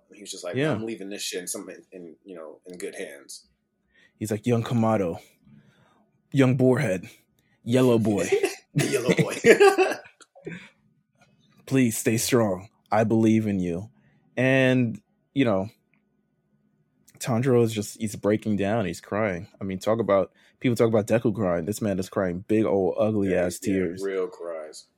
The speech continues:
Speaker 1: Real
Speaker 2: He
Speaker 1: cries.
Speaker 2: sees his mother and realizes, like, "Hey, I've made her proud." And he dies. He dies right there.
Speaker 1: He dies.
Speaker 2: And the, the movie kind of ends with the crow kind of relaying the news to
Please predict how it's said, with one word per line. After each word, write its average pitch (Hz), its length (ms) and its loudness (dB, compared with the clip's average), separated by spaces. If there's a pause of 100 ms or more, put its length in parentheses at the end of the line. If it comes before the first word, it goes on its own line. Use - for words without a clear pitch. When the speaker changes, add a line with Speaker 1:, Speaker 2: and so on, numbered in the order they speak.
(280)
Speaker 1:
Real 90 220 -14
Speaker 2:
He 113 120 -2
Speaker 1:
cries. - 120 -8
Speaker 2:
sees 120 220 0
his 117 160 -4
mother 117 500 4 (880)
and 107 200 -2
realizes, 107 640 2
like, 104 180 -2
"Hey, 127 320 0 (840)
I've 107 140 -2
made 107 180 2
her 110 80 2
proud." 110 480 2 (1080)
And 104 480 -2
he 131 120 0
dies. 143 520 2 (200)
He 143 100 -2
dies 147 300 6
right 147 180 2
there. 117 280 0 (760)
Speaker 1:
He - 120 -20
dies. - 100 -12
Speaker 2:
And 117 480 4
the, 110 160 -2 (220)
the 113 80 0
movie 127 260 2
kind 127 200 0
of 110 100 -2
ends 113 380 0
with 107 140 -6
the 98 80 -4
crow 104 540 2
kind 104 160 -2
of 101 60 -4
relaying 98 420 0
the 98 80 0
news 95 320 -2
to 101 100 0